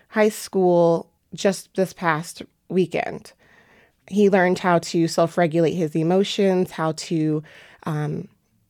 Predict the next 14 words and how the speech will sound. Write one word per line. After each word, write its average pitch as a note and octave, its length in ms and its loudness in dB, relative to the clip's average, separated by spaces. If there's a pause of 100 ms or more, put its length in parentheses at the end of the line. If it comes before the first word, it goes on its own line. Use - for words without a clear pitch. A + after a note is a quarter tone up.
(1200)
tell G3 220 0
people F#3+ 240 -2
how F3 220 -6
he F3+ 120 -2
was D#3+ 240 -6
feeling, F#3+ 680 2
what F3 220 -2
to - 120 -4
do F3 260 0
with F#3 140 0
what F3+ 200 -2
he F3+ 140 -2
was E3+ 220 -4
feeling E3+ 600 0